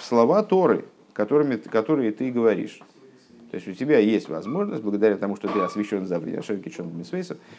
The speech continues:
у тебя есть возможность привлечь в слова Торы, э, вот эту бесконечность, который-, которую ты хочешь,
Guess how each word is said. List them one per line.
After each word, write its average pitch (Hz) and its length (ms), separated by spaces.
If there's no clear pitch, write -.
у - 40
тебя 117 120
есть 104 120
возможность 131 480
привлечь 113 520
в - 60
слова 120 420
Торы, 110 440
э, 101 340
вот 107 300
эту 139 180
бесконечность, 113 680
который-, 117 400
которую 127 600
ты 110 100
хочешь, 104 520